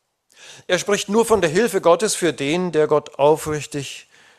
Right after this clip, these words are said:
in seiner Not sucht. Vers siebzehn: „Wenn der Herr mir nicht hülfe, läge ich bald am Orte des Schweigens.“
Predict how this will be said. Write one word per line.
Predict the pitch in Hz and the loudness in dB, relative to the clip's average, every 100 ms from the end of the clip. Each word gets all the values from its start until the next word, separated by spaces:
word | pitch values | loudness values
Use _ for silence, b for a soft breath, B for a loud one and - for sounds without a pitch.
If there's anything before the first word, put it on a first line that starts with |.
| - | -12
in | 127 | -8
seiner | 127 123 120 | -2 0 0
Not | 117 120 120 117 - | -2 -2 -4 -8 -16
sucht. | - - 104 - - - _ _ _ _ _ _ _ _ | -12 -12 -12 -18 -20 -20 _ _ _ _ _ _ _ _
Vers | - 101 - | -12 -10 -8
siebzehn: | 120 - 113 110 101 b b b b b b _ | -8 -8 -6 -6 -8 b b b b b b _
„Wenn | 120 120 | -2 0
der | 117 | -2
Herr | 98 139 | 0 -2
mir | 156 139 | 0 -2
nicht | 127 117 - | -2 -6 -10
hülfe, | 107 113 101 104 95 92 _ _ b b b b | -10 -10 -12 -14 -16 -20 _ _ b b b b
läge | 117 135 147 | -4 -2 -2
ich | 151 135 - - | -4 -10 -10 -2
bald | 131 143 139 139 | 2 2 -2 -4
am | 127 123 | -4 -4
Orte | 123 120 110 - 107 | -4 -4 -4 -8 -12
des | 110 - | -12 -12
Schweigens.“ | - - - - - - | -12 -14 -18 -20 -20 -20